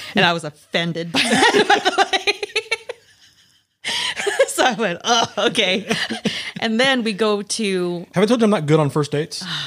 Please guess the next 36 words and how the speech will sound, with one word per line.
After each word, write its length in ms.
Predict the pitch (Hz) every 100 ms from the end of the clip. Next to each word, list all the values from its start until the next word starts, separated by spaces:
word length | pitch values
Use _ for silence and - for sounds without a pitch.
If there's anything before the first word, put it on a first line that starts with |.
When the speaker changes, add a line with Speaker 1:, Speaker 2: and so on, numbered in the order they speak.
| 131 -
Speaker 1:
Anyway, 360 | 151 135 147 - 233 214
neither 260 | 214 220 202
am 120 | 180
I. 280 | 151 151 147 - - -
<laughs> 340 | 269 - 247 -
Neither 220 | 208 208
am 100 | 170
I. 200 | 143 147 - - - - -
Um, 500 | 165 160 160 156 147 _ _ _ _ _ _ _ _ -
so 180 | - 190
I'm 120 | 190
talking 320 | 226 220 226
the 100 | 202
whole 220 | 202 190
time, 600 | 185 185 175 170 170 175 - _ _ _ _ _ _ 220
and 120 | 208
I 100 | 202
ask 320 | 214 220 -
you, 160 | 208 -
"Are 160 | 220
we 160 | 240 254
really?" 320 | 247 254 208
So 160 | - 220
you 240 | 208 285
had 100 | 320
already 360 | 247 208 196 185
planned 340 | - 196 180
to 80 | 185
go 280 | 180 175 165
to 200 | - 170
a 40 | 151
sports 420 | - 190 165 -
bar, 300 | - 147 151
which 160 | 160 -
I 160 | 185 196
thought 380 | 214 175 170